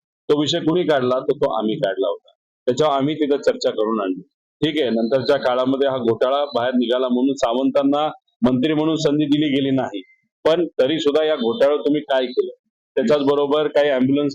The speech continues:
घेतल्या जातात, त्या चालत नाहीत आणि जेव्हा घोटाळा तुम्ही करता आणि त्याला स्थगिती येते, नंतर ॲम्ब्युलन्स न घेतल्यामुळे ज्या माता भगिनी, ज्या प्रेग्नंट आहेत, त्यांची सुद्धा प्रसूती रस्त्यावर झालेली आपण सर्वांनी बघितली. काही ठिकाणी,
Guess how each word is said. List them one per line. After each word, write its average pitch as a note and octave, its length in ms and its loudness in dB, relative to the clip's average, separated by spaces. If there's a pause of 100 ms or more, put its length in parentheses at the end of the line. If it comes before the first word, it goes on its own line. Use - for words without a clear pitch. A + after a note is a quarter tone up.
घेतल्या C3+ 260 2
जातात, C3+ 360 2 (360)
त्या C#3 100 4
चालत C3 460 0
नाहीत C#3+ 160 0 (300)
आणि D#3+ 480 -2
जेव्हा B2+ 280 0
घोटाळा D3+ 380 2
तुम्ही D3 240 0
करता B2+ 340 -2
आणि C3+ 140 0
त्याला C3+ 200 -2
स्थगिती C3 540 -2
येते, G2+ 260 -2 (300)
नंतर B2 240 0
ॲम्ब्युलन्स C#3+ 480 0
न D3+ 180 2
घेतल्यामुळे A#2+ 600 0 (440)
ज्या D#3 340 2 (240)
माता C#3 260 0
भगिनी, B2 380 0
ज्या B2+ 180 2
प्रेग्नंट C3+ 580 -2
आहेत, G2+ 80 0
त्यांची C3 300 -4
सुद्धा C3+ 180 -2
प्रसूती C3 480 -2
रस्त्यावर C#3 480 0
झालेली B2 340 -2
आपण A#2 220 -2
सर्वांनी A2 420 -2
बघितली. G2+ 440 -2 (380)
काही C3+ 160 0
ठिकाणी, C#3+ 560 0